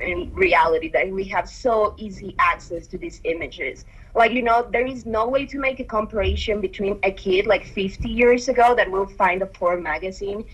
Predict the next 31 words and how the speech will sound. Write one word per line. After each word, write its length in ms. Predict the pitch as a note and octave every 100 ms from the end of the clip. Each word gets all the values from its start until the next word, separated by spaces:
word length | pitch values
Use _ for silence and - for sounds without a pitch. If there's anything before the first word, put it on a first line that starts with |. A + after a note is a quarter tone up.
| - -
and 120 | F#3+ G3
will 120 | G3+
be 180 | G3+ G3
like, 200 | F3 -
"Oh, 320 | G#3+ B3+ A#3
there 200 | G3+ G#3
is 180 | A#3 A#3+
a 60 | A#3+
porn 260 | - G#3
magazine." 420 | F#3 G3 F3+ F#3 E3+
But 240 | F3+ - -
come 200 | A#3 A#3
on, 240 | A3 F#3
like, 220 | F3+ - - - - - - - G3+
these 340 | A3 C4 A#3
years, 640 | G#3+ A3+ A3 A3 A3+ A#3
like, 300 | - G3 G3 -
a 160 | G3+ G3+ - - G3+
boy 280 | G3 G#3+
can 160 | A3 A3
have 180 | G3+ -
that 180 | F#3 F#3+
in 100 | G3
the 100 | F#3
phone 240 | F#3+ F#3+
in 100 | F#3+
the 80 | F3+ -
bathroom. 460 | D#3+ - E3 E3+
Like, 160 | F3 F3+
you 80 | F#3
know, 260 | F3+ G3+